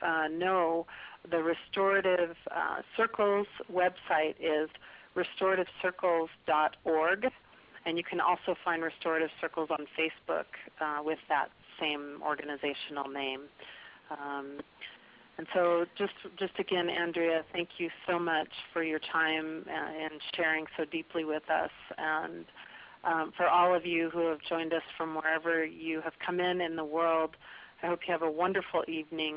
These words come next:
or, or night. And I just would like to invite you to come back next week. Our council next week will be with, um, another incredible being in the realm of, of,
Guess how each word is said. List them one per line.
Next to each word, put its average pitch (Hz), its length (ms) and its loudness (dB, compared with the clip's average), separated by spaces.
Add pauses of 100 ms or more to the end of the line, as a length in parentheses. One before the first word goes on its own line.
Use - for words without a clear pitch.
or, 156 320 -4
or 156 380 2
night. 160 420 0 (220)
And 156 360 -2 (400)
I 180 60 2
just 175 260 -6
would 175 120 -2
like 175 180 4 (140)
to 180 120 2
invite 165 320 2 (120)
you 170 140 -4
to - 100 -18
come 165 160 -4
back 151 240 2 (120)
next - 380 -6
week. 175 180 0 (460)
Our 165 100 2 (100)
council 175 380 -2
next 180 360 -4
week 170 240 -2
will 165 260 2
be 160 220 0
with, 151 200 0 (220)
um, 156 420 -2 (640)
another 165 520 4
incredible 156 800 0
being 156 400 -2
in 156 240 -4
the 156 80 -2
realm 151 380 0
of, 147 100 -6 (180)
of, 147 300 -2